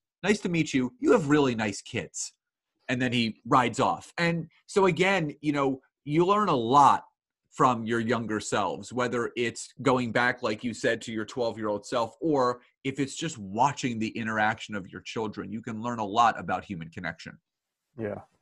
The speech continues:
Speaker 2: man, that's in-, incredible. And I think, yeah, to your point, just to add slightly, it's kind of ridiculous that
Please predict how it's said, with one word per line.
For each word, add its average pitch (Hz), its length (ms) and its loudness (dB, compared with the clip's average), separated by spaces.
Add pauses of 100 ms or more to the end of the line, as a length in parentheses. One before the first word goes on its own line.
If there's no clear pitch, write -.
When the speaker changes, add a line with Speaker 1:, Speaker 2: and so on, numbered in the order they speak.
(360)
Speaker 2:
man, 123 180 4
that's 113 220 -4
in-, 113 260 -2
incredible. 107 720 0
And 113 100 -4
I 107 100 2
think, 117 360 0 (1000)
yeah, 113 160 2
to - 160 -2
your 107 80 2
point, 107 320 0
just 104 200 -8
to 107 120 0
add 123 180 4
slightly, 95 580 -2 (500)
it's - 500 -6
kind 131 220 2
of 117 180 -2 (120)
ridiculous 113 640 0
that - 140 -2